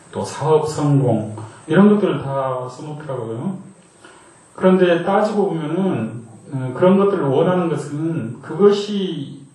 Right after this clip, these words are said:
진짜 목적이라기보다는 그것은 행복의 조건이죠. 그러니까 정말 원하는 건 행복한 거예요. 그러니까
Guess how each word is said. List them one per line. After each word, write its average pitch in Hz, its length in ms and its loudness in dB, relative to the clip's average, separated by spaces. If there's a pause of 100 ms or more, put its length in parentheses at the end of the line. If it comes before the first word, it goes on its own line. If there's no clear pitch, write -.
(160)
진짜 180 380 -6
목적이라기보다는 147 1300 -6 (340)
그것은 160 800 -8 (160)
행복의 226 580 -2
조건이죠. 165 580 0
그러니까 165 460 -6 (200)
정말 196 440 2
원하는 180 340 2
건 151 160 -6
행복한 220 680 -2
거예요. 147 300 -4
그러니까 147 200 -8